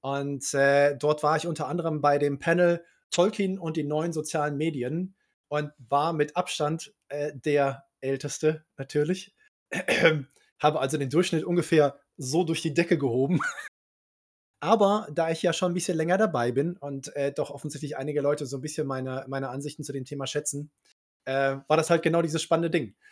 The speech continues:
Also es waren nur junge Leute, irgendwie so die Ältesten waren so maximal dreißig oder so und alles war dann so drunter. Ähm, und das hat, hat super viel Spaß gemacht, weil natürlich,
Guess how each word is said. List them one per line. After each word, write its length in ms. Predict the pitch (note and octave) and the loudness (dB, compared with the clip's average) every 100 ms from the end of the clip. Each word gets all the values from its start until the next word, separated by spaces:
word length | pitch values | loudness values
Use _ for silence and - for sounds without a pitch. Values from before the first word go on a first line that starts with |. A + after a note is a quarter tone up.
| - | -4
Also 180 | D3 D3+ | 2 2
es 120 | C#3+ | 2
waren 280 | D3 D3+ D3+ | 2 0 -4
nur 180 | - F3+ | -2 2
junge 200 | G3+ F#3 | 2 4
Leute, 460 | E3+ F3 G3 G3+ - | 4 4 2 -2 0
irgendwie 220 | D#3 D#3 | 2 2
so 120 | D3 | 0
die 180 | D3 D3+ | -4 -2
Ältesten 360 | D#3 E3 E3 D3+ | 2 2 0 -2
waren 160 | D#3 | -2
so 280 | D3+ D3+ D3 C3 | 2 2 0 -4
maximal 640 | D3+ - D3+ C#3+ C#3+ C#3+ _ | -8 -6 -4 -2 -2 -6 _
dreißig 400 | A#2+ C3 C#3+ E3 | -4 -4 -4 -4
oder 140 | D#3+ D#3 | -4 -2
so 200 | E3 E3+ | -2 -4
und 160 | C#3 | -6
alles 280 | C#3+ D3 C#3+ | -4 -4 -4
war 60 | C#3+ | -6
dann 240 | C3+ C3 | -6 -6
so 120 | C3+ | -10
drunter. 460 | B2+ C#3 E3+ D#3+ - _ _ _ _ _ _ - | -6 -4 -2 -4 -8 _ _ _ _ _ _ -6
Ähm, 600 | C#3 C3+ C#3 C#3+ C#3 C#3 _ _ _ _ _ _ - | -2 0 0 -2 -2 -6 _ _ _ _ _ _ -4
und 340 | C3+ C3+ C3+ | -2 -2 -4
das 100 | C#3+ | -4
hat, 60 | D3+ | -4
hat 160 | C3 | -4
super 300 | B2 C#3+ G3+ | -8 -6 -4
viel 120 | F#3 D#3 | -4 -4
Spaß 280 | D#3+ F3 | -4 -4
gemacht, 300 | - C3 D3 - | -4 -4 -6 -10
weil 540 | A#2+ G#2+ A2+ D3 G#3 | -14 -6 -2 0 0
natürlich, 680 | G#3+ G#3+ A3 A3 B3+ - | -2 -4 -4 -2 -4 -8